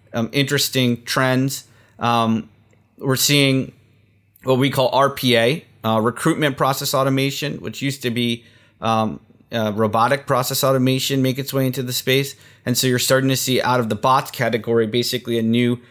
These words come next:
category of technology, um, automating and optimizing the recruitment process and kind of plugging all the different point solutions together emerge. Um, and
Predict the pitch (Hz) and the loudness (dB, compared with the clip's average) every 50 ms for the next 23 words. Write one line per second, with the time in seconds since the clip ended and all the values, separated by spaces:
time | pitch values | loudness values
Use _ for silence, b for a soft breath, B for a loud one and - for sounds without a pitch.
0 | b b b b - - 135 123 127 127 135 127 120 113 - - 123 107 - 117 | b b b b -4 -2 -2 0 2 2 2 2 2 0 -2 -4 -6 -4 -4 -2
1 | 110 113 120 120 113 - 120 117 120 113 b b b b b b - 110 107 104 | 0 0 2 0 0 -2 -2 -2 -2 -2 b b b b b b -4 -2 -2 -2
2 | - - 123 127 127 127 127 123 127 127 131 127 120 113 117 113 127 127 - 131 | 0 0 0 2 4 4 4 4 2 2 2 2 2 0 0 0 0 0 0 -2
3 | 120 120 117 113 - 123 117 110 107 104 104 - 127 123 117 110 - - 113 107 | -2 0 0 -2 -2 -4 -2 -2 -4 -4 -4 -4 -4 -2 -2 -4 -2 -2 0 0
4 | 113 113 - 127 120 120 120 - - - 113 107 110 B B B - 131 127 127 | 0 0 0 0 0 0 0 -4 -4 -4 -4 -4 -4 B B B -4 -2 -2 -2
5 | 120 - - 131 127 117 131 127 117 113 113 123 123 120 117 107 123 117 - 113 | -2 -4 -2 -2 -2 0 0 0 0 2 2 2 0 0 -2 -4 -6 -6 -6 -6
6 | 107 - 127 120 110 - 117 113 107 - 117 110 - - - - 117 110 107 117 | -4 -4 -4 -4 -4 -4 -6 -6 -6 -6 -6 -8 -8 -8 -6 -4 -2 0 0 0
7 | 117 - - 107 104 104 107 110 127 180 - - - b b b b b b b | 0 0 0 0 0 2 2 2 2 0 -4 -8 -16 b b b b b b b
8 | b b - 117 113 113 110 110 110 110 110 - b b b b b b _ _ | b b -4 -2 0 2 2 2 2 0 -2 -4 b b b b b b _ _
9 | - 127 131 127 127 127 123 123 120 123 120 | 0 2 2 4 4 4 4 4 2 2 0